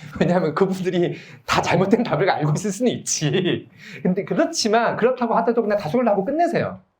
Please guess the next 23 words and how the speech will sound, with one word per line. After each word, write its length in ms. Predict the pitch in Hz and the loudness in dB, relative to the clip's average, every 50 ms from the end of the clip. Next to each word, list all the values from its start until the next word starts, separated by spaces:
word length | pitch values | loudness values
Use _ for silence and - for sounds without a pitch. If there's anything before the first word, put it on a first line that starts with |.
| _ _ _ _ | _ _ _ _
네. 320 | 120 123 120 95 92 - - _ _ _ _ _ _ _ _ _ _ | -6 -6 -4 -4 -6 -12 -18 _ _ _ _ _ _ _ _ _ _
확률적으로 540 | _ - 320 339 359 359 294 330 233 214 214 | _ 0 2 4 4 4 4 4 4 2 2
다수결이 400 | 208 - - - 202 202 202 185 | 0 -2 -6 -6 -4 -2 -2 -2
맞습니다. 580 | 180 185 - - - 160 127 - 87 82 82 - _ _ _ _ _ _ _ | -4 -6 -8 -8 -10 -10 -10 -10 -12 -16 -18 -20 _ _ _ _ _ _ _
법학은. 400 | - - - - 107 90 - 80 78 - _ _ _ _ _ _ _ _ _ _ _ _ _ _ _ _ _ _ _ _ _ _ _ _ _ _ _ _ _ _ _ _ _ _ _ _ _ _ _ _ _ _ _ _ _ _ _ _ _ _ | -16 -14 -8 -8 -8 -8 -8 -12 -18 -20 _ _ _ _ _ _ _ _ _ _ _ _ _ _ _ _ _ _ _ _ _ _ _ _ _ _ _ _ _ _ _ _ _ _ _ _ _ _ _ _ _ _ _ _ _ _ _ _ _ _
아니, 240 | 220 208 185 294 254 | -4 0 0 0 0
사실 540 | - - - 285 - 320 302 - - - _ | 0 0 0 2 4 2 2 2 -2 -10 _
대법원, 480 | - - 196 - 339 339 339 349 339 339 | 0 2 2 2 4 4 4 4 4 2
헌법재판소도 600 | 339 - 370 370 359 302 311 320 240 233 226 190 | 0 0 -2 0 0 0 0 0 0 0 0 0
그렇게 220 | 214 254 254 262 | 2 0 2 0
하는 240 | 226 - - 311 302 | -2 0 -2 -2 0
거잖아요. 600 | 294 233 185 135 117 104 101 95 95 95 95 - _ _ _ _ _ _ _ _ - - - | 2 2 2 2 0 -2 -6 -10 -12 -14 -16 -20 _ _ _ _ _ _ _ _ -20 -8 0
그 180 | - - 359 370 | 4 4 4 6
대법관, 480 | 349 330 311 285 294 294 - 285 269 - | 6 4 4 4 0 0 0 0 2 2
그 140 | - 302 | 2 2
헌법재판관님들도 1040 | - 311 330 330 370 370 - 269 262 269 277 277 277 269 254 240 233 214 220 247 240 180 | 4 4 4 4 2 2 2 0 0 0 2 2 2 2 2 2 2 0 2 2 2 2
의견이 240 | 175 226 254 262 | 4 2 2 2
일치 240 | 202 180 185 185 - | 0 0 0 2 2
안 140 | 240 - - | 2 4 4
돼가지고 320 | 214 214 220 214 220 220 | 2 2 2 2 0 -2
다수 300 | 226 - 247 220 214 214 | -2 0 0 0 2 0
의견, 180 | 208 196 196 190 | -2 0 0 0
소수 240 | 190 233 226 - | 2 0 0 2